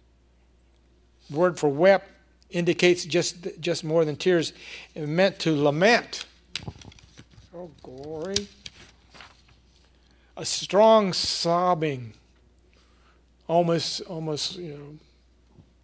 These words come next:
know, uh, with deep emotion. I mean, he just burst out. You know, why did Jesus react that way?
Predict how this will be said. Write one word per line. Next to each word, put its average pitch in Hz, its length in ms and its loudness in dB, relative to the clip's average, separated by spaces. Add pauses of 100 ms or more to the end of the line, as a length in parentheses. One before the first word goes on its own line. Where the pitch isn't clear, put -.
(360)
know, 139 80 -12
uh, 135 200 -14 (360)
with 135 220 -2
deep 190 240 4
emotion. 147 480 0 (840)
I 147 100 -10
mean, 156 340 -6 (160)
he 214 140 4
just 170 280 2
burst - 400 2
out. 160 400 -4 (2250)
You 170 60 -14
know, 139 320 -16 (3500)
why 160 240 4
did 156 160 -2
Jesus 147 380 -4
react 147 420 -4
that 135 180 -6
way? 131 300 -10